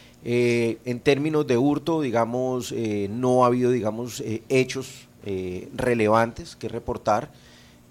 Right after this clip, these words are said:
Eh, tenemos un hurto a motocicleta, pero hay que, es importante resaltar algo, Laura. Desde el veinticinco de noviembre del año pasado no se presentaban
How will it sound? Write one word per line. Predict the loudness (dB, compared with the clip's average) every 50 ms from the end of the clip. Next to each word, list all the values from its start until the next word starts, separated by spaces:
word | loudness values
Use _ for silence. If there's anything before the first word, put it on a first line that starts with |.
| -12 -8
Eh, | -6 -4 -4 -4 -4 -4 -4
tenemos | -4 -4 -2 -2 -4 -4 -4 -4 -2 -2 -2 0 0 0 -2 -2 -4 -6 -6 -4
un | -2 -2 2 4
hurto | 6 6 6 6 6 4 4
a |
motocicleta, | 4 4 0 -2 -2 -4 -4 -6 -6 -2 2 2 2 2 0 -4 -8 -10 -8 -4
pero | 0 2 2 2
hay | 2 0
que, | 0 -2 -2 -2 -2 -4 -4
es | -6 -6 -6 -6
importante | -6 -6 -4 -4 -4 -2 -2 -2
resaltar | -2 -4 -6 -4 -2 0 0 0
algo, | 0 -2 -4 -4
Laura. | -2 -2 -4 -4 -6 -12 -18 -20 -20 -20 -20 -20 -20 -20 -14 -4
Desde | 0 0 2 2 0 -2
el | -2
veinticinco | -2 -2 -4 -4 -6 -8 -8 -6 -4 -4 -4 -4 -4 -4 -2 -2
de | -2 0
noviembre | -2 -2 -2 0 -2 -2 -2 -4 -8 -10 -12 -16 -18 -12
del | -4 -2 -2 0 0
año | 0 -2 -2 -4 -4
pasado | -4 -4 -2 0 0 0 0 -2 -6 -10 -12 -18 -20 -20 -20 -20 -18 -12
no | -8 -4 -2 0 0 0
se | -2 -4 -4
presentaban | -4 -4 -4 -4 -4 -6 -6 -2 0 0 2 2 2 0 -2 -6